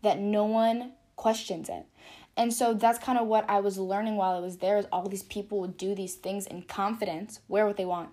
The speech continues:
do what they want, say what they want, act like they want with confidence. And I was sitting back being like,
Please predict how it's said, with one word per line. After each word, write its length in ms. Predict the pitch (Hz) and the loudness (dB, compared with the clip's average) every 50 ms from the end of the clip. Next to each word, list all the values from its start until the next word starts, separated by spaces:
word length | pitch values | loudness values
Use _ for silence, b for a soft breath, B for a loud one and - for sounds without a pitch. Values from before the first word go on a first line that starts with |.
| _ - | _ -4
do 120 | - 233 226 | 0 2 2
what 120 | 208 202 | 2 2
they 100 | 202 190 | 2 0
want, 320 | 190 185 180 165 - - | -2 -2 -2 -4 -6 -12
say 220 | - - - 220 214 | -8 -2 0 2 2
what 100 | 208 202 | 2 0
they 100 | 196 175 | -2 -4
want, 160 | 180 180 175 - | -4 -4 -6 -4
act 180 | 208 233 233 226 | -4 -4 -2 -2
like 100 | 208 190 | -2 -2
they 80 | 190 | 0
want 180 | 185 190 - - | -2 -2 -2 -4
with 200 | - 185 - - | -6 -10 -10 -6
confidence. 600 | - 208 214 247 285 277 220 185 180 190 214 - B B B B B B B | -2 2 2 2 2 0 -2 -4 -4 -6 -8 -12 B B B B B B B
And 120 | 202 208 - | -4 0 4
I 160 | - 311 403 | 6 8 8
was 140 | 392 330 - | 8 6 4
sitting 240 | - 240 240 233 226 | 2 0 0 2 4
back 300 | 226 208 214 220 220 - | 4 2 2 2 -2 -4
being 260 | 233 233 240 240 233 | -4 -4 -4 -4 -2
like, 240 | 220 196 202 202 | -2 -4 -4 -6